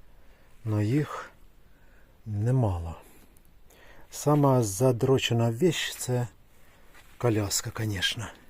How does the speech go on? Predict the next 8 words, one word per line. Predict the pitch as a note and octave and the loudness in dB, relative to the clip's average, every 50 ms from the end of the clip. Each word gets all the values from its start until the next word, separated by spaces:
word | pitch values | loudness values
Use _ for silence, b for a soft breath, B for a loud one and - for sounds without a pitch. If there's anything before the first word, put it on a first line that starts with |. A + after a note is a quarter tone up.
| - - - - - - - - - - B B B B B B B B B B B B B B B B B B B B B B G#2+ | -20 -20 -20 -20 -20 -20 -20 -20 -20 -20 B B B B B B B B B B B B B B B B B B B B B B -14
Я | A#2 A#2 A2+ A2 | -8 -4 -2 0
її | A2 G#2+ A2 | 0 0 0
розвернув | G#2+ A#2 G#2 G2+ A2+ B2+ B2 C3 A#2+ - | 0 0 0 0 0 0 0 0 -2 -2
сперва | - - A#2 A2 A2+ A2+ | -4 -4 -2 0 0 0
там, | - - D3+ D#3 D3+ C#3+ - - - - - - - - - - - b b b b b b b b b - - - - - - - - - - - - - - - - - | 2 2 2 2 2 0 -4 -10 -20 -20 -20 -20 -20 -20 -20 -20 -20 b b b b b b b b b -20 -20 -20 -20 -20 -20 -20 -20 -20 -20 -20 -20 -20 -20 -20 -14 -10
ґрунтував, | G2 F#2 G#2+ G#2+ G2 - A2 G#2 F#2+ G2 G2 G2 E2+ - - - - - - - - - - - b b b b b b b b b b b b b b - - | -8 -4 -4 -4 -2 -2 -2 0 0 0 -2 -2 -6 -6 -8 -8 -8 -8 -10 -18 -20 -20 -20 -20 b b b b b b b b b b b b b b -16 -12
а | A2+ G#2 | -12 -8
потім | - - A2 - - - C#3+ C#3 C#3 C3 B2 A#2 | -4 -4 -6 -6 -4 -2 0 2 2 2 2 0